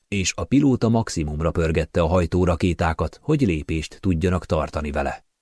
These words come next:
A dokkoló helyzetét és a teherhajó relatív sebességét már az irányító egység számolta ki, és beállította a legoptimálisabb röppáját. Amikor Rebecca meghallotta a mágnes talpak és rögzítő kapcsok csattanását,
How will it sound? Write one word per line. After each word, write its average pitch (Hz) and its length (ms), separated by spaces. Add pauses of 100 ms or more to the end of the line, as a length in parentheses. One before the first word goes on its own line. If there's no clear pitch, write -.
(460)
A 95 160
dokkoló 104 500
helyzetét 95 680
és 107 260
a 98 60
teherhajó 90 640
relatív 95 440
sebességét 90 880
már 117 220
az 120 140
irányító 85 640
egység 87 420
számolta 85 560
ki, 82 340
és 90 220
beállította 110 720
a - 120
legoptimálisabb 78 960
röppáját. 69 840 (1200)
Amikor 98 440
Rebecca 127 340
meghallotta 87 640
a 82 40
mágnes 85 480
talpak 85 440
és 98 240
rögzítő 98 580
kapcsok - 480
csattanását, 87 960